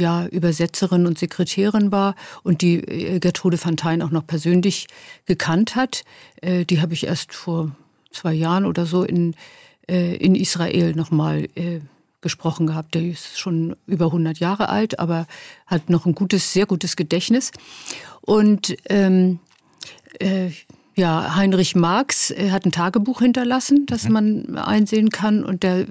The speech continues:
Speaker 1: sehr genau protokolliert hat, äh, seine Überlegungen,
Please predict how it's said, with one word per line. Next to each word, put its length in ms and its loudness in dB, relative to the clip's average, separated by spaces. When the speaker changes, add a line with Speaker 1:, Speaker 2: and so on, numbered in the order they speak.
Speaker 1:
sehr 200 0
genau 280 2
protokolliert 760 -2
hat, 280 -6
äh, 180 0
seine 360 4
Überlegungen, 1000 2